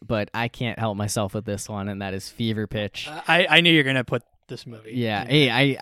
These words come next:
Speaker 1: I, I held off from putting it as my number one,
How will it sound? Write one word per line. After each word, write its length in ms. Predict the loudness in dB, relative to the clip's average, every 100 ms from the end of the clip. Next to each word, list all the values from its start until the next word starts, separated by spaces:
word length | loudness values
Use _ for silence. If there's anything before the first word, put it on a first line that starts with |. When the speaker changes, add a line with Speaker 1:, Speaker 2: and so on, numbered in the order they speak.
| 0
Speaker 1:
I, 140 | 0 _ -2
I 100 | 0
held 320 | 4 4 6
off 220 | 8 6 4
from 140 | 0
putting 240 | 2 2
it 60 | 0
as 100 | 0
my 100 | 0
number 260 | 0 0 0
one, 440 | 0 -2 -2